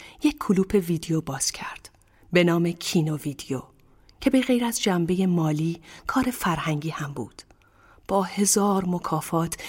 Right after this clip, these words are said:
فیلم به زبان اصلی تهیه می‌کرد و اجاره می‌داد.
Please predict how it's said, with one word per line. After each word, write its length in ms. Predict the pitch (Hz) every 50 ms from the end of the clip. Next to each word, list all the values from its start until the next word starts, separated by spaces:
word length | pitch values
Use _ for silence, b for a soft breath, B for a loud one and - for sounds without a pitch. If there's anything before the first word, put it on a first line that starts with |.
| B B
فیلم 360 | - - 220 214 214 214 208
به 100 | 185 180
زبان 420 | 175 - 160 156 170 170 170 170 - -
اصلی 300 | - - - - - 160
تهیه 360 | - - 147 139 - - -
می‌کرد 600 | 117 139 - - - 143 147 - - - - - - -
و 80 | 151 - _
اجاره 460 | 170 147 - - 151 139 - 143 139 -
می‌داد. 440 | - - - - - - _ -